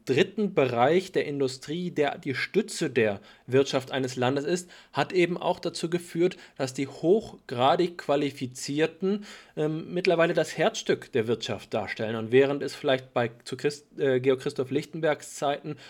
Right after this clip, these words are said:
ein Prozent oder weniger als ein Prozent der Personen gewesen sind, die an Universitäten gewesen, äh, sind, die, die Studenten gewesen sind, sind es heute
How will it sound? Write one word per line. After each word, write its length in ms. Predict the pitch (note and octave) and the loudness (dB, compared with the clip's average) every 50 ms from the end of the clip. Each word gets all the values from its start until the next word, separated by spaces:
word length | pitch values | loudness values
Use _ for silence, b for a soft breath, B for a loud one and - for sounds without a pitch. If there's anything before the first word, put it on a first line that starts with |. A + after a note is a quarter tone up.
| B B B B | B B B B
ein 240 | - B2 C#3+ D#3+ D#3 | 4 4 4 4 2
Prozent 380 | - D3 C#3 - - F3 A#2+ | 2 0 0 2 0 0 0
oder 200 | - D3 C#3 B2 | 2 2 4 4
weniger 300 | B2 C#3 D#3 F3+ F#3 F#3 | 4 4 4 4 4 4
als 160 | E3+ D#3+ - | 4 2 0
ein 200 | - - D3+ E3 | -2 -6 -6 -4
Prozent 420 | - - D3+ - - E3 E3 D#3+ E3 | -4 -6 -8 -6 -4 -4 -4 -2 -2
der 40 | D3+ | -2
Personen 600 | - D#3 C#3+ C3 B2+ C3+ C#3 D#3+ E3 E3+ E3 D3 | 0 0 0 2 2 2 2 2 0 -2 -4 -4
gewesen 360 | C#3+ B2+ C3+ D3+ D#3+ D#3 D#3 | -2 0 0 0 -2 -4 -6
sind, 220 | C#3 D#3 D3+ D3+ | -6 -6 -4 -4
die 100 | D3+ - | -4 -4
an 120 | - - C3 | -4 -4 -6
Universitäten 720 | E3 C#3+ C#3+ B2+ B2 B2 B2 B2+ D3+ F3 C4 - G3+ G3 | -4 -4 -2 -2 -2 -2 -2 2 4 2 2 2 0 -2
gewesen, 640 | D#3 C3+ A#2 A#2+ A#2 A#2 A2+ - A#2 A#2 A#2+ - b b b b b b b b b | -2 -2 0 0 0 0 -2 -4 -6 -10 -10 -12 b b b b b b b b b
äh, 220 | - B2+ A#2+ A#2 - - | 2 2 4 2 2 -2
sind, 420 | B2+ A#2 B2+ C#3 F#3 G3+ - - | 0 2 4 4 4 2 -2 -4
die, 260 | C3 B2+ A#2 A2+ A2+ - _ _ - | -2 -2 -2 -2 -4 -10 _ _ -4
die 240 | B2+ A#2 A2+ A2+ | -2 -2 -2 -2
Studenten 460 | A2 - - B2+ B2+ C#3+ G3 - - C3 | -4 -4 -2 2 2 2 2 0 -4 -8
gewesen 340 | A#2 A2 A#2 A2+ A2+ A#2+ | -6 -4 -4 -4 -4 -4
sind, 300 | A#2 A2+ C#3+ E3+ G3 - B B B B B B B | -4 -4 -2 -4 -4 -6 B B B B B B B
sind 160 | D3+ E3 F#3+ | 0 4 4
es 120 | F#3 - | 4 4
heute 380 | F3+ E3+ F3 F3+ F3+ F#3+ F3+ F3+ | 4 4 4 4 4 2 2 2